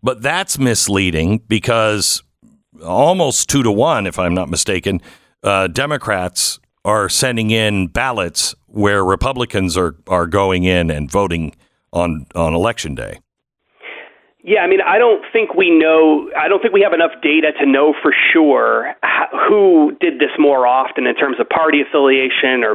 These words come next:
Speaker 2: voting or, uh, for Biden or Trump or anything like that. I think at the most we can say, though, very definitively, is that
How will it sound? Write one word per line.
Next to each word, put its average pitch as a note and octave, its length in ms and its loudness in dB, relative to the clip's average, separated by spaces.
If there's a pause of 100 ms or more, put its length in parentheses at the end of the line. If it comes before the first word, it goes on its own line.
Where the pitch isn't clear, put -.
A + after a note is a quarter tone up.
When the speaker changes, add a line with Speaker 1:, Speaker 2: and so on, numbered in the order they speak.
Speaker 2:
voting C#3 560 2
or, A2+ 340 0
uh, C3 420 0 (180)
for - 100 2
Biden C#3 380 0
or A#2 80 -2
Trump D3 340 -2
or B2 260 0
anything F3 400 0
like A#2+ 240 0
that. C#3 340 0 (500)
I D#3 100 0
think - 320 -2 (300)
at - 100 0 (120)
the F3+ 60 0
most G3+ 400 2
we G3+ 120 0
can D#3+ 240 -2
say, C3 420 2
though, A#2+ 340 2
very E3+ 360 2
definitively, B2+ 720 -2 (460)
is E3+ 160 2 (100)
that D3+ 400 -2